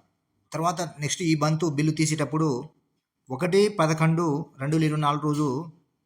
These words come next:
త్రీ నైన్ ఫైవ్ ఎయిట్ ఉండే అండి నా రీడింగ్ వచ్చేసి.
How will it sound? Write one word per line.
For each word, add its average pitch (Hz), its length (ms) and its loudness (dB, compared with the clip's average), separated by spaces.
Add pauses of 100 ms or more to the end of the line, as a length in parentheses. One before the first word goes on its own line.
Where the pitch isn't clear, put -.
(120)
త్రీ 160 200 2
నైన్ 170 200 0
ఫైవ్ 151 180 2
ఎయిట్ 147 180 0
ఉండే 131 180 0
అండి 104 160 -4 (360)
నా 117 140 -4
రీడింగ్ 143 280 2
వచ్చేసి. 110 320 -6